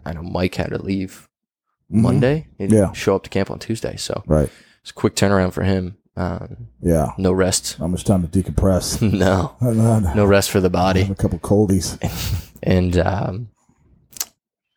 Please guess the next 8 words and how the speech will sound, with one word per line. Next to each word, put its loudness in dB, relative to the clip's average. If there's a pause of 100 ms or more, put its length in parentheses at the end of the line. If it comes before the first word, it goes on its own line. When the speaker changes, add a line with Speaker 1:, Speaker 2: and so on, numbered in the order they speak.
(260)
Speaker 1:
yeah, 0 (260)
Speaker 2:
Yeah. 2
Speaker 1:
super -2
happy -4
for -8
those -6
guys. -10
Speaker 2:
Absolutely. 0